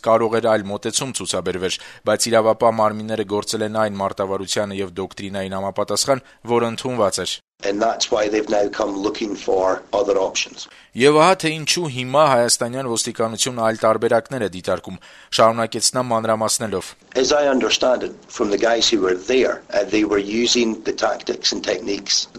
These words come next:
Speaker 2: that they had been trained in.
Speaker 1: Որքան ես հասկացա շփվելով այն ոստիկանների հետ, ովքեր մարտի մեկին, երկուսին այնտեղ էին, նրանք կիրառել են այն մարտավարությունը և տեխնիկան, որը նրանց ուսուցանվել է, և այդ մարդիկ կարծում են, որ իրենց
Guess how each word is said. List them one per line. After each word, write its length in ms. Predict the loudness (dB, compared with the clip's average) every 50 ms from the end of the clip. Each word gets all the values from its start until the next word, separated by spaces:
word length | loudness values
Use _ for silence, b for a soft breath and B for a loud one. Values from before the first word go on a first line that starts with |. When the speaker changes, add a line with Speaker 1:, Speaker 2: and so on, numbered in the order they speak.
| -2
Speaker 2:
that 160 | -2 -2 -2 0
they 160 | 0 0 0
had 160 | 0 -2 -4
been 160 | -6 -6 -4
trained 320 | -2 0 0 0 -2 -2 -6
in. 160 | -10 -10 -14 -20 _ _ b b b b -2
Speaker 1:
Որքան 320 | -2 0 0 0 0 0 2
ես 200 | 2 2 2 4 4 4
հասկացա 380 | 2 2 0 0 0 0 0 2
շփվելով 520 | 2 0 -2 -2 -2 -2 0 0 0 0 0
այն 120 | 0 0 0
ոստիկանների 640 | -2 -2 -2 -4 -2 0 0 0 0 -2 -2 0 0
հետ, 140 | 0 0 -2
ովքեր 280 | -4 -2 -2 -4 -4 -2
մարտի 300 | -2 -2 -2 -2 -4 -8 -8
մեկին, 380 | -6 -8 -8 -8 -10 -10 -6 -4
երկուսին 460 | -4 -4 -4 -4 -6 -6 -4 -4 -4
այնտեղ 360 | -6 -6 -6 -4 -4 -2 0 0
էին, 140 | -2 -2 -4 -10 B B B B B -6
նրանք 220 | -4 -4 -4 -6 -6 -2
կիրառել 380 | 2 4 6 6 6 4 2 2
են 100 | 2 2 2
այն 120 | 0 2 2
մարտավարությունը 720 | 0 2 2 2 2 2 2 2 0 0 -2 -2 -4 -4 -2
և 200 | -2 -2 -2 -2 0 0
տեխնիկան, 500 | 0 0 -2 -6 -6 -4 -4 -4 -2 0
որը 200 | 0 0 0 0 -2
նրանց 260 | -2 -2 -2 -2 -4 -4
ուսուցանվել 580 | -4 -2 -2 -2 0 0 2 2 2 2 2 0
է, 20 | -2 B B B B B B
և 100 | 4 4
այդ 160 | 4 2 2 0 0
մարդիկ 340 | 2 0 0 -4 -8 -6 2 4
կարծում 400 | 4 4 4 2 -2 -2 -4 -6
են, 80 | -4 -2
որ 160 | -2 -2 -2 -2
իրենց 240 | -4 -2 -2 -2